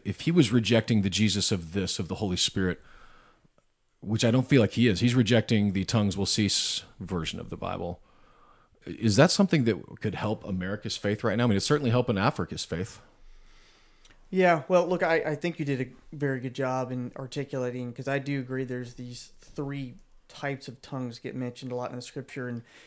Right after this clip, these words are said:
Speaker 2: and many times people will confuse and they'll think, "Well, wait a minute, it said everybody will interpret." Well, if you're talking about, you know, so it can be for some people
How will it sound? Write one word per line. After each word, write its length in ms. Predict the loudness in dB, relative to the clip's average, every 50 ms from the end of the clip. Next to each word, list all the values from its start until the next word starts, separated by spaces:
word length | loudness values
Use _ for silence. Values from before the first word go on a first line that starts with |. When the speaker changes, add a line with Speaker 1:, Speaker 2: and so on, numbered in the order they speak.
| _ -6
Speaker 2:
and 120 | -2 2 4
many 200 | 4 4 4 4
times 260 | 2 2 0 0 -2
people 280 | -4 -2 -2 -2 0 2
will 300 | 2 4 4 4 2 2
confuse 680 | -2 -4 -6 -4 -4 -6 -6 -6 -4 -6 -6 -8 -8
and 120 | -8 -8 -6
they'll 100 | -6 -6
think, 220 | -6 -8 -8 -6
"Well, 100 | -6 -4
wait 160 | -2 -2 -2
a 40 | -2
minute, 240 | -2 -4 -6 -6 -8
it 120 | -8 -10 -8
said 340 | -6 -4 -2 -2 -2 -2 -2
everybody 340 | -4 -4 -2 -2 -2 -2 -2
will 220 | -2 -2 -2 -2
interpret." 480 | -4 -4 -6 -8 -8 -6 -6 -6 -6 -4
Well, 180 | -4 -4 -4
if 100 | -4 -2
you're 120 | -2 -2 -2
talking 280 | 0 -2 -2 -2 -2
about, 200 | -4 -6 -6 -8 -10 _ -6
you 100 | -4 -4
know, 120 | -4 -6 _ _ -20 -20 -20 -20 _ -12
so 400 | -2 4 6 8 8 6 4 0 -8 _ _ _ _ _ _ _ _ -10
it 120 | -10 -6
can 280 | 2 4 6 6 6 4
be 160 | 2 0 -2
for 160 | -2 -4 -6
some 200 | -4 -2 -2 -2
people 460 | -2 -2 -4 -4 -2 -2 -2 -4 -6